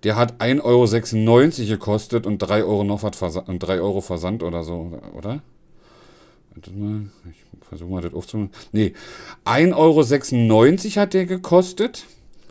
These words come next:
und Versand waren zwei Euro siebenundachtzig. Bin ich bei einer Gesamtsumme beim Plesio von vier Euro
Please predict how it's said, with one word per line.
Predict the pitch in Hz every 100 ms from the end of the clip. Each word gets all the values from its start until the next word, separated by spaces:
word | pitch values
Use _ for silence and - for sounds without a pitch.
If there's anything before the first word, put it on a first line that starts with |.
| - -
und | 131 147 151
Versand | 139 113 117 147
waren | 139 135
zwei | 123 98 101 131 135
Euro | 123 131 131 110 127 127 127 123 - - -
siebenundachtzig. | 92 87 120 123 92 107 - 87 82 - - - - -
Bin | - 107 127
ich | 120
bei | 113
einer | 113 110 107
Gesamtsumme | 95 90 107 120 117 117 123
beim | - 110
Plesio | 104 107 110 101 107 110 - - - -
von | - 101
vier | - - 120
Euro | 90 107 113 98 110 110